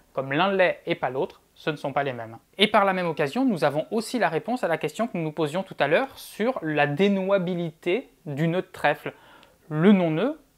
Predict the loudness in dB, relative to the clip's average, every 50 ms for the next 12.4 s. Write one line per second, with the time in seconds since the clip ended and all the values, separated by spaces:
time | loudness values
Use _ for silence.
0 | _ -6 -4 -2 -2 0 2 2 2 4 4 2 0 0 -6 -4 -2 0 0 0
1 | 2 0 -2 -2 -2 -4 0 0 0 0 0 -2 -8 -6 -8 -8 -8 -10 -8 -8
2 | -8 -6 -8 -10 -10 -4 0 0 0 0 -2 -4 -4 -4 -4 -6 -10 -10 -4 -4
3 | -2 -2 0 -2 0 0 -2 -2 -2 -2 -4 -2 -2 -2 -6 -6 -6 -8 -10 -8
4 | -8 -10 -8 -8 -10 -10 -10 -10 -8 -6 -6 -6 -6 -4 -4 -4 -4 -2 -4 -6
5 | -4 -4 -4 -2 -2 -4 -4 -8 _ _ -20 -20 -20 -20 -20 _ _ _ -8 0
6 | 2 4 4 2 2 0 -4 -4 -4 -8 _ _ _ -4 -2 0 2 2 0 -2
7 | -4 -4 -4 -4 -2 0 0 0 0 0 0 -2 -2 -4 -4 -4 -4 -4 -2 0
8 | 0 0 0 -2 -4 -2 -2 -2 -2 -2 -6 -6 -6 -8 -8 -6 -6 -8 -8 -4
9 | 0 0 0 2 2 0 0 0 0 -2 -2 -2 -2 -2 -6 -8 -8 -2 2 2
10 | 2 2 -2 -12 -14 -16 -14 -12 -6 -6 -2 -2 -2 -2 -2 -8 -6 -4 -6 -4
11 | -4 -6 -8 -8 -8 -6 -2 -2 -2 -2 0 2 2 2 4 2 -2 -4 -4 -6
12 | -6 -6 -6 -10 -10 -10 -10